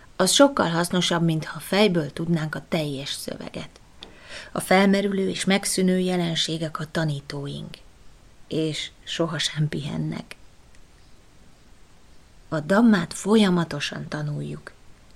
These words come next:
Minden ébren töltött pillanatunk a Dhamma tanítónk lesz,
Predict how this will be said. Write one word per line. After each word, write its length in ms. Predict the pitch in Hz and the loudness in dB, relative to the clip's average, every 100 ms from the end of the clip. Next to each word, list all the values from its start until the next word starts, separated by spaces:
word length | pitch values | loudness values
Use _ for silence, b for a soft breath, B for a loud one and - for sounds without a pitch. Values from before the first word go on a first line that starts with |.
| - | 4
Minden 640 | 190 226 233 208 185 175 | 10 12 12 10 6 2
ébren 580 | - 202 208 180 160 156 | 4 6 8 6 2 0
töltött 480 | - 180 180 165 151 | 2 2 2 -2 -6
pillanatunk 840 | - 190 180 170 165 165 160 156 - b b b b | 0 2 4 4 2 0 -2 -2 -8 b b b b
a 100 | - | -2
Dhamma 440 | 170 208 185 151 143 | 4 6 6 4 0
tanítónk 680 | 147 143 139 - 147 143 | -4 -6 -6 -8 -8 -8
lesz, 380 | 139 139 - - | -10 -10 -10 -12